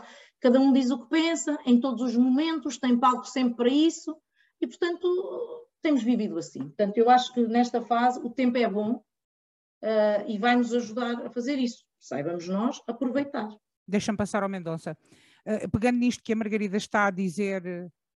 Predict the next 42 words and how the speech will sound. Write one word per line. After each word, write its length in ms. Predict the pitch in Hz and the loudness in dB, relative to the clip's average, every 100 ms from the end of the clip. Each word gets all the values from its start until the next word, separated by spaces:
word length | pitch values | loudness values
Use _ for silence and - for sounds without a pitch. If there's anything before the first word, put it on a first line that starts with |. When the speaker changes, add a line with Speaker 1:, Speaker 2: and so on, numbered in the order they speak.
| _ | _
Speaker 2:
eh, 560 | 175 175 170 165 156 147 | -14 -12 -10 -10 -12 -16
de 120 | 147 | -16
falar 340 | - 190 196 196 | -2 2 2 0
com 160 | 202 | -2
as 120 | 190 - | -2 -4
pessoas 600 | - - 214 214 190 160 | -10 -4 -2 0 -2 -4
e 200 | 165 156 | -8 -4
destas 340 | 170 - 170 | -6 -4 -10
guerrilhas 500 | 151 151 185 156 156 | -10 -8 -8 -8 -10
internas, 760 | 170 156 165 156 156 151 147 - | -10 -6 -6 -6 -10 -12 -12 -14
não 80 | 147 | -10
é? 200 | 147 151 _ _ _ _ | -10 -10 _ _ _ _
O 20 | |
P 100 | - | -4
S 200 | 170 170 - | -2 -2 -4
D 120 | 175 | -4
é 80 | 170 | -2
sempre 260 | 196 160 | -6 -8
um 40 | 170 | -8
bocado 240 | - 160 | -6 -6
psicodramático, 920 | - - 165 147 147 165 165 - 135 - | -8 -10 -8 -8 -6 -4 -6 -8 -20 -12
não 120 | 147 | -10
é? 140 | 147 | -8
Assim, 260 | 139 - 151 | -10 -10 -10
uma 160 | 139 | -10
coisa 380 | 131 147 135 135 | -8 -8 -8 -12
muito, 500 | 139 143 139 - 156 _ _ _ _ _ _ | -16 -18 -20 -20 -20 _ _ _ _ _ _
ahm, 760 | 190 180 185 180 180 175 170 170 - - | -8 -6 -6 -8 -12 -14 -16 -18 -20 -6
Speaker 1:
É 40 | |
o 60 | - | 0
A 100 | 175 | 2
D 120 | 156 151 | 4 2
N. 120 | 143 - | 4 2
Speaker 2:
e 20 | |
durante, 400 | 233 233 226 - | 4 2 0 -2
e 100 | 233 | -4
durante 380 | 208 240 247 247 | 0 2 0 0
estes 320 | 247 - 180 | -2 -4 -4
anos 400 | 247 240 208 175 | 0 2 0 -6
de 80 | 175 | -6
Rui 240 | 170 226 | -2 0
Rio, 460 | 220 233 240 254 240 | 0 0 -2 -2 -6